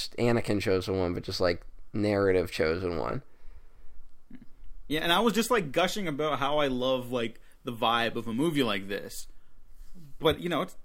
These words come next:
Speaker 2: time to, to move on
Speaker 1: Mm-hmm.
Speaker 2: a little bit, you know? And, I mean, fucking the first Captain America is just Indiana Jones. <laughs>
Speaker 1: Yeah.
Speaker 2: You know?
Speaker 1: This is one of those movies where I feel like,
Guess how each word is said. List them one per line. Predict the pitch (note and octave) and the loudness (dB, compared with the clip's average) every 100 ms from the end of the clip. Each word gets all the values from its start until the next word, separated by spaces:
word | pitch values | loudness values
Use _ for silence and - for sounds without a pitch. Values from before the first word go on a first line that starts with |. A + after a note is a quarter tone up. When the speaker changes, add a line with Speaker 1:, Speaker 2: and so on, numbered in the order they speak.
| - - | -12 -4
Speaker 2:
time | E3 G3+ | -2 -2
to, | - F#3+ - | -4 -8 -8
to | - | -8
move | E3+ F#3 D#3+ | -2 0 2
on | F3 D#3 G#2 - - - | 2 0 -2 -10 -8 0
Speaker 1:
Mm-hmm. | C#3 A2+ G#2 | 2 2 0
Speaker 2:
a | G#2+ | -4
little | G2 | -8
bit, | F#2+ - - - - - | -10 -10 -10 -12 -14 -12
you | |
know? | - - - - - - - - - - - - - - - - - - - | -10 -10 -12 -12 -12 -10 -10 -12 -14 -16 -14 -14 -12 -12 -14 -10 -10 -10 -8
And, | B2+ | -4
I | C#3 | -2
mean, | D3 C3+ | -2 -4
fucking | F#3+ G#3+ E3+ | -6 -4 -2
the | D3 | 0
first | G3 G3+ | 2 4
Captain | E3 F3 D3+ | 2 2 0
America | C#3+ D#3 D#3 C3 | 2 2 2 2
is | A#2 A#2+ A2 | 0 0 0
just | C#3+ C3+ C3 | 4 4 2
Indiana | A#2 B2 A#2+ G#2 | -2 0 -2 -2
Jones. | B2 C#3+ A2+ - - - - | -2 -2 -2 -10 -14 -14 -14
<laughs> | - | 2
Speaker 1:
Yeah. | C#3+ A#2 G#2 A2 - - - - - - - - | 8 8 8 6 0 -10 -10 -10 -12 -12 -10 -6
Speaker 2:
You | C#3+ | -4
know? | C#3 - - - - - - - - - | -4 -6 -14 -14 -14 -20 -18 -16 -6 8
Speaker 1:
This | A#3 | 8
is | C#4 C4+ | 10 10
one | |
of | C4+ | 10
those | G3+ | 10
movies | G3 G3 D3+ | 10 8 12
where | E3+ | 10
I | |
feel | - G3+ G3 | 10 8 12
like, | F#3 E3+ E3 | 12 12 10